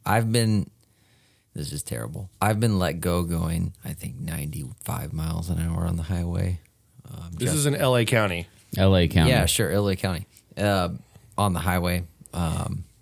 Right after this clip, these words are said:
Speaker 1: this particular one was about ten years ago. But I had my, I didn't have my uniform on. It was hanging in the back seat 'cause I was going to work the next morning. And, uh, I was <laughs> going ninety-five on the freeway. And he, uh,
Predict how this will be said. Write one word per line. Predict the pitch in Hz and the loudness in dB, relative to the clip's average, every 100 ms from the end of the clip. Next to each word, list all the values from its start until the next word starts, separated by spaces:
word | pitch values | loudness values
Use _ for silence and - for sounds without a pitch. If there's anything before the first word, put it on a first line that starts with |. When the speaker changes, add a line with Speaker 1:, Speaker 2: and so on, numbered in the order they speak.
| _ | _
Speaker 1:
this | - 92 | -4 -2
particular | - 87 95 85 80 | -2 -2 -2 -2 -4
one | 80 | -4
was | 80 | -8
about | - 139 - | -8 -8 -4
ten | - 78 | -4 -2
years | 73 - | -4 -4
ago. | 131 139 131 | -6 -6 -6
But | 95 95 | -2 0
I | 85 | 0
had | 101 98 | 0 0
my, | 90 85 | 0 -2
I | - | -2
didn't | 110 143 | 0 0
have | 127 | 2
my | 117 | 2
uniform | 113 101 104 101 | 2 2 2 2
on. | 104 87 - - - | 2 0 -6 -20 -10
It | - | -2
was | 98 - | 0 2
hanging | 135 135 101 | 2 2 2
in | 87 | 0
the | |
back | 82 101 98 | 0 0 0
seat | - 120 101 - _ _ _ _ - | 0 2 0 -4 _ _ _ _ -4
'cause | 107 | 0
I | 101 | 2
was | 92 - 104 | 0 -4 -2
going | 113 120 90 | 2 2 0
to | |
work | 87 110 - | 0 -2 -2
the | |
next | 78 78 - | -8 -8 -6
morning. | 82 87 85 90 - _ _ _ _ _ - | -4 -2 -4 -8 -12 _ _ _ _ _ -10
And, | - 87 78 143 | -2 -2 -2 -4
uh, | 156 - | -6 -4
I | 101 | -2
was | 98 | -2
<laughs> | |
going | - - | -2 -2
ninety-five | 147 90 - 104 98 | 0 0 0 0 2
on | 90 | 0
the | 78 | -4
freeway. | - 104 87 80 80 - - - | -2 -2 0 0 -2 -6 -14 -12
And | 82 78 | -10 -6
he, | 85 80 80 | -2 0 0
uh, | 78 | -2